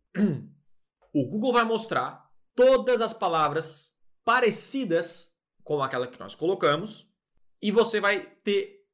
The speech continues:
o objetivo agora de selecionar todas as palavras que são boas e identificar as palavras que são ruins, tá? Então, por exemplo, contábeis é uma palavra boa ou ruim? Escritório de contabilidade, eu sei que é boa. O que que eu faço?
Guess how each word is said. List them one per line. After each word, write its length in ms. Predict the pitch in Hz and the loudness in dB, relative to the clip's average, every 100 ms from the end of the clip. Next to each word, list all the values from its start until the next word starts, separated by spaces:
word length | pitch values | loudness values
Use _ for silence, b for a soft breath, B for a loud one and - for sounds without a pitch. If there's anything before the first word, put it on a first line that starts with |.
| _ _ _ - | _ _ _ -10
o 420 | 180 185 240 277 | -6 0 4 4
objetivo 680 | 233 233 220 196 - 151 156 | 2 0 -2 -2 -2 -6 -4
agora 340 | 147 139 147 | -4 -4 -6
de 200 | 139 156 | -8 -8
selecionar 880 | 156 - - 233 240 220 196 185 - | -6 -6 -4 -2 -2 -2 -6 -8 -10
todas 240 | 220 208 | -6 -6
as 60 | 180 | -6
palavras 440 | 190 180 180 180 | -6 -4 -6 -8
que 140 | - 170 | -10 -12
são 260 | - 180 | -8 -8
boas 880 | 175 135 127 165 135 101 - - - _ _ _ _ _ _ - | -10 -12 -2 0 0 -2 -12 -16 -16 _ _ _ _ _ _ -12
e 240 | 147 170 | -8 -6
identificar 720 | 202 240 226 - - 180 160 | -6 -6 -6 -10 -12 -8 -2
as 100 | 156 | -2
palavras 380 | - 135 120 131 | -2 -4 -4 -8
que 100 | - | -12
são 460 | 135 135 127 135 _ _ _ _ | -10 -10 -10 -14 _ _ _ _
ruins, 680 | 151 170 110 - - - _ | -4 -4 -4 -12 -18 -18 _
tá? 400 | 131 170 - b b b | -4 -2 -6 b b b
Então, 120 | - | -4
por 140 | 208 220 | 0 2
exemplo, 340 | 160 123 107 - _ _ _ _ | 2 -2 -6 -20 _ _ _ _
contábeis 1120 | - 233 - - 185 - 95 - - - _ _ _ _ _ - | 4 4 2 2 2 2 -4 -10 -14 -16 _ _ _ _ _ -2
é 80 | |
uma 80 | 165 | 0
palavra 260 | 165 151 135 | 0 0 -2
boa 480 | 127 208 208 208 - | 0 2 2 -2 -2
ou 180 | 185 151 | 0 0
ruim? 220 | 123 - | -2 -4
Escritório 580 | 202 196 190 180 220 226 | -4 -4 -8 -8 -4 -4
de 80 | - | -6
contabilidade, 720 | 208 208 185 143 95 - - | -8 -6 -6 -4 -6 -8 -6
eu 100 | 151 | -4
sei 160 | 135 131 | -4 -8
que 100 | 151 | -10
é 40 | |
boa. 260 | 120 95 - | -10 -12 -14
O 380 | _ _ _ - | _ _ _ -20
que 120 | 123 | -10
que 60 | 131 | -10
eu 40 | |
faço? 460 | - 214 220 - | -2 -2 -2 -10